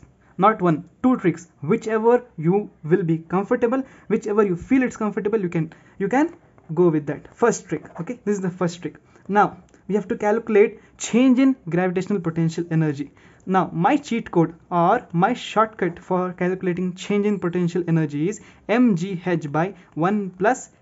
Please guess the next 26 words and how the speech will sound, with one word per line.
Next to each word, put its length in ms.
H 340
by 360
R. 360
One 220
plus 280
H 260
by 240
R. 280
What 240
H 160
they 140
have 200
given? 500
Three 280
R. 260
Just 400
substitute, 800
we'll 180
be 200
getting 300
the 80
answer. 340
M 200
G 240
H 260
by 360